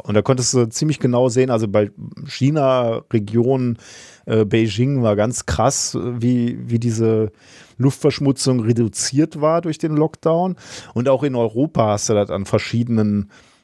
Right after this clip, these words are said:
Regionen gesehen. Ganz, ganz krass, so in, äh, Norditalien erinnere ich mich, dass du da gesehen hast, hat diese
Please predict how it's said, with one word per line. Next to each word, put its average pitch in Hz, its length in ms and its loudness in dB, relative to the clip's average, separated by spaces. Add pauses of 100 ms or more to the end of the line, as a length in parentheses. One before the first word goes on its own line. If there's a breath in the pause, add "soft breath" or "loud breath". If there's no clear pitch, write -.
(100)
Regionen 117 640 0
gesehen. 107 520 0
Ganz, 110 260 -2
ganz 117 260 0
krass, 120 380 0
so 113 180 0
in, 104 360 0
äh, 104 200 0
Norditalien 117 1080 0
erinnere 113 420 0
ich 110 160 -4
mich, 110 220 -2
dass 107 140 0
du 104 80 0
da 104 100 4
gesehen 101 400 0
hast, 98 160 -2
hat 101 160 -2
diese 101 240 2